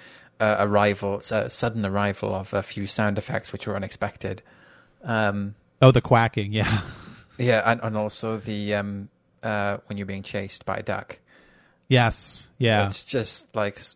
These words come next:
Speaker 1: uh, it's just hilarious. It really is.
Speaker 2: And I think from, from the point of view of, you know, we're not gonna talk about our own twines, but just from the point of view that this was the only other twine in the exhibition to feature a penis,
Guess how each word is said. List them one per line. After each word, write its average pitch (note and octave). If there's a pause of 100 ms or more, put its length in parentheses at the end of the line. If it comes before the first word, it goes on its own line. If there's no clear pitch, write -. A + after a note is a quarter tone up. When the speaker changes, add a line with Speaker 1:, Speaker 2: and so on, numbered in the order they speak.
Speaker 1:
uh, G2+
it's -
just G2+
hilarious. F#2+
It -
really - (100)
is. - (400)
Speaker 2:
And D#3
I E3+
think G#3
from, C#3+
from C3+
the A#2+
point B2
of A2+
view A2
of, A2+
you A#2+
know, G#2+
we're A2
not A2
gonna G#2+
talk -
about A2
our G#2
own A2
twines, G#2+
but A2
just A#2+
from A2+
the G#2+
point G#2+
of G2+
view G#2+
that G#2+
this G#2+
was G#2+
the G#2
only G#2+
other G#2
twine G#2+
in A2
the G#2+
exhibition G#2
to G#2+
feature G#2+
a G2+
penis, A#2